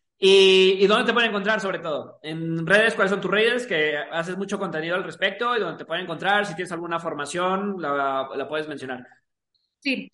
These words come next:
Speaker 2: eh, pues en redes estoy como Core Builder, C O R E guion bajo builder. Ajá.
Speaker 1: Bien.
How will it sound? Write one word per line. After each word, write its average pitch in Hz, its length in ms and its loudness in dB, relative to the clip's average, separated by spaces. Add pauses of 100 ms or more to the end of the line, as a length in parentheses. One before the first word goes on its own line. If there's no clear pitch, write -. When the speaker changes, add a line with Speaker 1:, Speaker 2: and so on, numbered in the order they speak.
(140)
Speaker 2:
eh, 220 360 0
pues 233 180 0
en 247 160 -2
redes 262 360 -2
estoy 226 340 -6
como 208 460 -6
Core 214 260 -4
Builder, 208 560 -4
C 226 280 -4
O 220 140 -2
R 214 420 -2
E - 200 -8 (160)
guion 196 200 -10
bajo 196 540 -6
builder. 202 540 -8 (160)
Ajá. - 340 -18 (100)
Speaker 1:
Bien. 123 160 -12